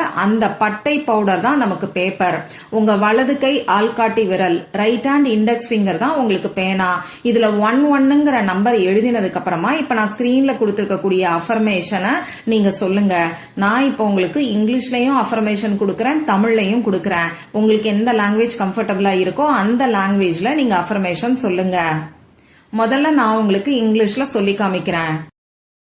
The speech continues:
"ஒன் ஒன் angel guides me to unlimited financial abundance." இன்னொரு முறை சொல்லி காமிக்கிறேன். "ஒன் ஒன் angel guides me to unlimited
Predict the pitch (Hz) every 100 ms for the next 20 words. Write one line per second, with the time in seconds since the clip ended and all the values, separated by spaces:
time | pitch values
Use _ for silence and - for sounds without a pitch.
0 | _ _ _ _ _ _ _ 175 190 226
1 | 269 294 285 180 185 175 170 233 285 185
2 | 185 190 226 - 262 277 254 220 226 269
3 | - 185 220 269 302 277 - 226 233 -
4 | 202 185 202 202 196 214 233 180 175 175
5 | 170 185 175 - - - - 220 220 262
6 | 262 190 240 247 196 202 196 180 175 180
7 | 170 156 156 - - 190 202 247 262 302
8 | 262 196 190 180 175 240 196 185 190 233
9 | - 262 269 208 214 220 254 - 208 247
10 | 277 277 277 277